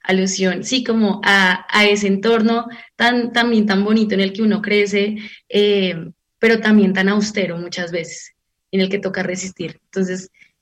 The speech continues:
muy invitados, por favor, para que se antojen de Miravalle, cuentos y relatos de vida,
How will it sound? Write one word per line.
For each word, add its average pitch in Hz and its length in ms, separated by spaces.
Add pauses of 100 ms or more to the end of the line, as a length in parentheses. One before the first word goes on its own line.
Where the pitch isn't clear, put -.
(220)
muy 247 220
invitados, 262 560
por 254 220
favor, 196 280
para 208 260
que 220 140
se 220 140
antojen 208 760
de 214 220
Miravalle, 208 640
cuentos 196 400
y 214 60
relatos 247 500
de 269 120
vida, 262 340